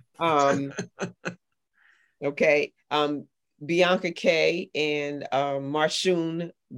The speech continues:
fabulous, two fabulous artists, will be doing mask making, um, um, workshops. And I have to say, all the workshops are gonna be held in the Stetson, that is our community partner, the Stetson Library,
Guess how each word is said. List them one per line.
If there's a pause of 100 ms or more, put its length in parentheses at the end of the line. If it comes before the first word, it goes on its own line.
(260)
fabulous, (220)
two
fabulous
artists, (300)
will
be
doing
mask
making, (280)
um,
um,
workshops. (1000)
And
I
have
to
say,
all
the
workshops
are
gonna
be
held
in
the
Stetson,
that
is
our
community
partner, (340)
the
Stetson
Library,